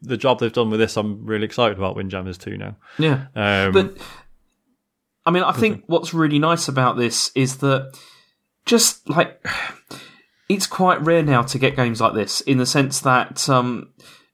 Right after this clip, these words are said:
Speaker 2: we do seem to be in a situation where, where we're getting, like, not remakes, but sort of new versions of games that are actually good.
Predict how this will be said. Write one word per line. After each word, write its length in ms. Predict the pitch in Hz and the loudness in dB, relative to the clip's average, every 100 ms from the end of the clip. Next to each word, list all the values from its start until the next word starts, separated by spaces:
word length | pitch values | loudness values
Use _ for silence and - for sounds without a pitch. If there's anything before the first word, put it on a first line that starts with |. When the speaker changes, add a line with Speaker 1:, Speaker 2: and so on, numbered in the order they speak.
| _ _ _ _ | _ _ _ _
Speaker 2:
we 160 | 147 156 | 2 2
do 200 | 185 180 | 2 2
seem 220 | - 160 | 2 0
to 100 | 139 | 2
be 100 | 147 | 2
in 60 | 139 | 2
a 40 | |
situation 580 | 135 120 147 139 123 117 | 0 0 0 0 -2 0
where, 160 | 120 | 0
where 260 | 120 - 120 | 0 -2 -2
we're 100 | 123 | 0
getting, 440 | 139 143 131 131 - | 2 2 2 -2 -2
like, 180 | 127 - - _ _ | -2 -2 -10 _ _
not 180 | 175 175 | -2 0
remakes, 400 | 160 156 127 - | 2 4 2 0
but 140 | - 127 | -6 -6
sort 140 | - | -6
of 60 | 127 | 0
new 120 | 143 | 2
versions 360 | 139 139 135 127 | 4 2 0 -6
of 80 | 117 | -4
games 320 | 127 110 - | -4 -4 -2
that 120 | 143 | 0
are 100 | 131 | 2
actually 340 | 131 - - 131 | 0 -2 -6 0
good. 300 | 131 110 | 0 0